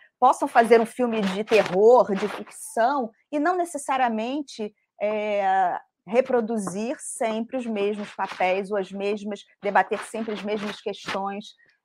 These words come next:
é, raciais, e que são importantes, né? Que elas estão pendentes, mas que precisam, é, tem outras histórias que precisam ser contadas. Eu, hoje em dia, eu faço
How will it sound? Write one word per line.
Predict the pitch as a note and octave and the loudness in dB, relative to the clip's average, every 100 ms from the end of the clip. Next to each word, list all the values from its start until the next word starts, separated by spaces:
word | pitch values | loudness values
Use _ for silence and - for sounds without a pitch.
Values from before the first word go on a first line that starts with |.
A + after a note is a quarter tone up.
| - | -4
é, | F#3 F#3 F3 F3 | -2 0 2 0
raciais, | F3+ F3+ - - E3+ E3+ F#3 F#3 F3+ F3 F3 | -2 -6 -6 0 2 6 8 8 6 -2 -6
e | F3+ | -8
que | E3+ | -6
são | B3+ - D#4 | -2 4 4
importantes, | F4 A3+ - G3+ G#3 B3+ D4 - - _ | 4 0 2 0 0 -6 -14 -20 -20 _
né? | F3+ F#3+ A#3 - _ _ | -2 0 0 -4 _ _
Que | G3 | 6
elas | G3+ G3 | 6 4
estão | - - G#3+ C#4+ | -4 4 4 4
pendentes, | C#4 C4 F#3+ F3+ A3 A#3+ C4 - _ - | 0 2 2 0 -4 -8 -14 -14 _ -6
mas | A3+ B3 G#3+ A3+ E4 - | 2 6 8 6 2 -8
que | - C4+ | -10 -6
precisam, | - F4 F#4 - B3+ A#3 C4 B3 D4 D#4+ E4+ _ - | -4 -4 -6 -10 -8 -6 -6 -2 0 0 -6 _ -6
é, | G#3 G#3+ G#3 G3+ F#3+ E3+ - | 0 2 2 0 -2 -2 -2
tem | C4+ C4 | 0 6
outras | C#4+ F#4+ C4+ D4 | 8 6 2 -4
histórias | C#4 - A#3+ C#4 | -4 2 2 2
que | - C4 | -4 -8
precisam | D4 - A#3 B3+ | -8 -8 -8 -8
ser | - B3 | -8 -10
contadas. | C4+ C4+ - - E3+ - - _ _ _ _ - _ - | -8 -8 -6 -8 -10 -16 -20 _ _ _ _ -20 _ 2
Eu, | B3+ | 6
hoje | C#4 B3 | 6 4
em | A#3 | -4
dia, | G3 C4+ A#3 G3+ - | -2 0 4 2 2
eu | F#3 | -4
faço | G#3 G#3+ - | -4 -6 -10